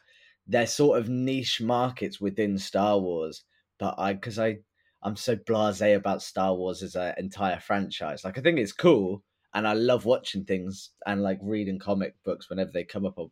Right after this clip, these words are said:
like, my social media and stuff. But, um, actually sort of sitting down and watching Star Wars things for the canon and the story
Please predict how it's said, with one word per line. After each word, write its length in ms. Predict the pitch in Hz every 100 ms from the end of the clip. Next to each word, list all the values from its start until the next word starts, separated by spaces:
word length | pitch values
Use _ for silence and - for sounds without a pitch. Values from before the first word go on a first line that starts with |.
| -
like, 280 | 87 85 _ _ _
my 100 | 85
social 360 | - 92 85 85
media 280 | 92 82 78
and 80 | -
stuff. 340 | - 80 87 _ _ - - _ _ -
But, 180 | 101
um, 320 | 95 95 95 95 _ _ _ _
actually 760 | 104 117 - 117 107 101 98 101 - _ _ _ - 80
sort 380 | 104 - 135 104
of 80 | 98
sitting 380 | - 120 95 98
down 340 | 101 101 104
and 180 | 98 95
watching 640 | 98 - - 95 95 92 _ _ _ _ _ _ _
Star 460 | - - 113 110 104
Wars 240 | 92 92
things 320 | - 98 87
for 400 | - - 107 101
the 220 | 95 87 85
canon 480 | - - 98 98 95
and 140 | 92 90
the 60 |
story 720 | - - 104 98 80 69 -